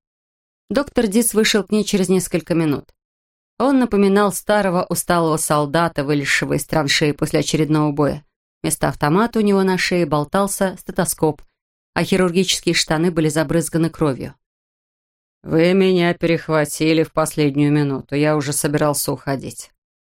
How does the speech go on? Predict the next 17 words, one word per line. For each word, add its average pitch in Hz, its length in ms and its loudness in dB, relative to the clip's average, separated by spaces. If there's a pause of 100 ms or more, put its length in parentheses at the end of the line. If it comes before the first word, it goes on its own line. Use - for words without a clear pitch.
(200)
Вы 160 180 0
из 156 120 0
судебно-медицинского 156 1300 0
экспертного 151 600 -2
бюро?» 151 360 0 (840)
«Да, 202 400 2
я 165 260 0
вам 165 180 -2
сегодня 170 400 2
звонила, 175 440 2
помните? 202 540 0 (460)
Спрашивала 175 640 0
о - 20 -2
пациенте 180 600 0
с - 80 -2
передозировкой». 175 840 -2 (640)
«Помню. 160 680 2